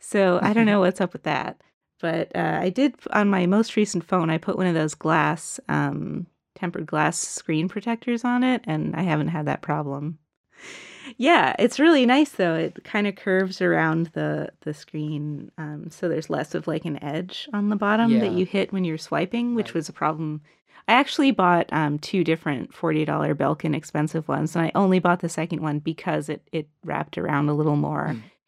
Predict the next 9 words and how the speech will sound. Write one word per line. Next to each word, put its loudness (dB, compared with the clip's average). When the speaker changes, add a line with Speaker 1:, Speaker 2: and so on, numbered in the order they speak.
Speaker 1:
And -2
I 4
was 2
mildly 2
annoyed 0
occasionally -2
<laughs> -4
by, 6
um, -2